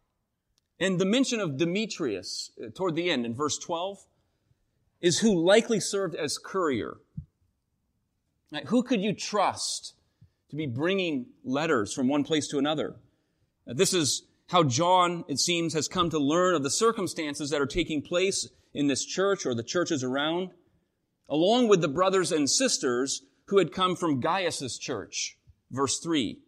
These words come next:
they've testified as to Gaius' faithful ministry. So John is commending, he's encouraging Gaius in his faithful work.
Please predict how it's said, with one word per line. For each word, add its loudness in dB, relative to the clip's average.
they've 0
testified 6
as -6
to -8
Gaius' -4
faithful -6
ministry. -6
So 0
John 2
is 0
commending, 2
he's -4
encouraging -2
Gaius -2
in -6
his -8
faithful -2
work. 0